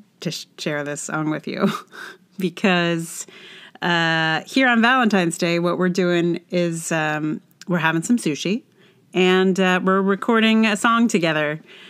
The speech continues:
Um, so you'll get not just me this time, but me and my fella. And, um, the song is, uh, Morphine's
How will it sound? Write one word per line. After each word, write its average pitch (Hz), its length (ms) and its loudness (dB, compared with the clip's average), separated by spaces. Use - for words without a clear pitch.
Um, 170 500 0
so 175 460 0
you'll 180 220 0
get 175 340 0
not 214 240 0
just 208 220 0
me 233 160 4
this 165 200 -4
time, 147 540 -4
but 165 240 -4
me 196 220 0
and 208 240 2
my 180 80 2
fella. 151 440 -2
And, 160 500 0
um, 147 560 -2
the 165 360 -6
song 180 440 2
is, 151 800 -6
uh, 151 320 -8
Morphine's 170 920 0